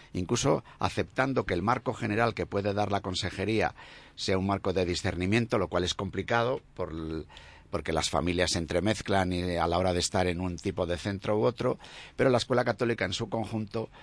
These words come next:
podría, dentro de ese, de ese discernimiento o de ese marco, hacer una apuesta por expresar también lo que la escuela católica significa, queriendo,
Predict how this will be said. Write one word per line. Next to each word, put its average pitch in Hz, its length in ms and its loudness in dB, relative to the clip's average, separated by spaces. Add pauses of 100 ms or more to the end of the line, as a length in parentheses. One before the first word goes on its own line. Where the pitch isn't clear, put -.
(120)
podría, 90 400 2
dentro 101 300 0
de 98 80 0
ese, 92 180 -2
de 87 160 -4
ese 95 160 -2
discernimiento 98 880 -4
o - 80 -4
de 92 120 0
ese 104 200 0
marco, 101 560 -2 (380)
hacer 104 460 -4
una 101 440 -6
apuesta 80 640 -10 (500)
por 92 200 0
expresar 104 800 2 (340)
también 87 460 -2
lo 87 160 -2
que 85 160 -2
la 82 80 0
escuela 92 260 0
católica 95 400 0
significa, 110 600 0 (380)
queriendo, 120 640 4